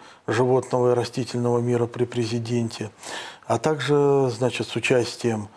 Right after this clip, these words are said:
арендатора, какой-то еще на сегодняшний день имеет место, и, э, значит, мелиораторов,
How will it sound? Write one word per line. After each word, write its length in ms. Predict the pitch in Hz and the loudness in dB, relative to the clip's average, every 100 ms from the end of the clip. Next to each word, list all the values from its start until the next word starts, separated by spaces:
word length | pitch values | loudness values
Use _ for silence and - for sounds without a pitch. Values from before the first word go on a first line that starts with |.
| - | -4
арендатора, 800 | 127 135 120 110 104 - 127 139 127 | 0 2 2 0 0 0 -2 -2 -8
какой-то 360 | - 139 131 143 | -4 -2 -2 -4
еще 420 | 131 127 - 143 | -2 -2 0 0
на 120 | 123 | -2
сегодняшний 600 | 113 135 127 120 - 127 | -2 0 0 -2 -4 -4
день 320 | 120 123 117 - - - - _ | -2 -2 -4 -10 -20 -20 -20 _
имеет 400 | 127 127 123 120 | 0 2 2 0
место, 440 | 139 117 - 123 117 - - - - - _ | 0 0 0 -2 -4 -12 -20 -18 -20 -20 _
и, 360 | 165 180 180 - - | 2 4 4 0 -2
э, 600 | 127 123 123 123 120 120 | 2 4 4 4 2 2
значит, 420 | 123 127 127 120 - - - _ _ _ _ _ _ - | 0 0 0 -2 -8 -14 -20 _ _ _ _ _ _ 0
мелиораторов, 760 | 135 143 131 104 92 - 90 | 2 4 4 0 -4 -8 -10